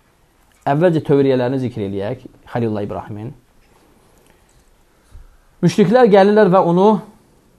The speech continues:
toy bayramı aparmaq istəyirlər, müşrik bayramlarına iştirak eləməyə. O da uzanır yatağına, gəlib onu aparmaq istəyəndə zorla, o da müşriklərin bayramında iştirak eləyə bilməz. Deyir ki, inni saqim.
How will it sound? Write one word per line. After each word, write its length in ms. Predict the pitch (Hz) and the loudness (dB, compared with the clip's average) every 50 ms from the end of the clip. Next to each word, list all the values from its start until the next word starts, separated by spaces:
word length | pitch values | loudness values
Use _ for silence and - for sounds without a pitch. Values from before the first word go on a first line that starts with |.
| _ _ _ _ _ _ _ _ _ - | _ _ _ _ _ _ _ _ _ 0
toy 200 | - 185 175 156 | 2 2 4 4
bayramı 320 | 165 156 156 156 156 156 | 4 2 2 2 2 0
aparmaq 340 | 139 143 127 120 117 113 - | 0 0 -2 -4 -4 -6 -8
istəyirlər, 240 | - 123 117 110 127 | -8 -8 -6 -6 -6
müşrik 260 | 135 - - 147 131 | -6 -6 -6 -4 -2
bayramlarına 600 | 123 110 110 101 95 98 101 95 95 98 98 101 | -2 -2 -2 -2 -4 -6 -6 -8 -8 -8 -10 -12
iştirak 240 | - - 123 107 - 107 | -10 -10 -10 -8 -8 -8
eləməyə. 320 | 92 90 90 82 73 - - _ _ _ _ _ _ _ - _ _ _ _ _ _ _ _ _ _ _ _ _ _ _ _ _ _ _ _ _ _ _ _ _ _ _ _ _ - _ _ | -10 -10 -10 -10 -12 -14 -16 _ _ _ _ _ _ _ -20 _ _ _ _ _ _ _ _ _ _ _ _ _ _ _ _ _ _ _ _ _ _ _ _ _ _ _ _ _ -20 _ _
O 140 | - 170 165 | 0 0 2
da 40 | 165 | 2
uzanır 380 | 143 139 135 131 135 143 143 | 0 0 0 0 -2 -2 -2
yatağına, 500 | 139 120 120 - 120 107 113 110 110 123 147 175 175 175 - _ _ _ _ _ _ _ _ _ _ _ _ _ _ - | -2 -4 -4 -4 -6 -6 -6 -6 -6 -6 -6 -6 -8 -12 -16 _ _ _ _ _ _ _ _ _ _ _ _ _ _ 0
gəlib 240 | 156 170 185 180 | 2 2 4 4
onu 120 | 175 151 131 | 2 2 2
aparmaq 340 | 147 - 156 151 170 160 - | 2 2 2 2 2 0 -2
istəyəndə 320 | - 165 135 120 120 123 123 127 | -2 -6 -4 -4 -4 -4 -2 0
zorla, 260 | 131 120 110 110 127 | 0 0 0 -2 -4
o 140 | 143 139 131 | -6 -4 -6
da 80 | 131 | -6
müşriklərin 420 | 127 120 120 117 113 113 117 127 120 | -6 -6 -8 -8 -8 -6 -6 -6 -6
bayramında 320 | 113 104 101 110 135 156 151 | -6 -6 -8 -8 -10 -10 -12
iştirak 280 | - - 110 117 123 | -12 -12 -10 -10 -8
eləyə 140 | 120 131 135 | -8 -8 -8
bilməz. 260 | 135 139 107 113 117 - _ _ _ _ _ _ _ _ _ _ _ _ _ _ _ _ _ _ _ _ _ _ _ _ _ _ - | -8 -8 -10 -12 -16 -20 _ _ _ _ _ _ _ _ _ _ _ _ _ _ _ _ _ _ _ _ _ _ _ _ _ _ 0
Deyir 160 | 160 180 170 - | 2 2 0 0
ki, 100 | - 156 165 | -4 -4 -2
inni 220 | 165 160 151 139 123 | 0 0 0 -2 -4
saqim. 440 | - 131 120 - - 113 104 98 | -4 -8 -6 -4 -4 -6 -6 -6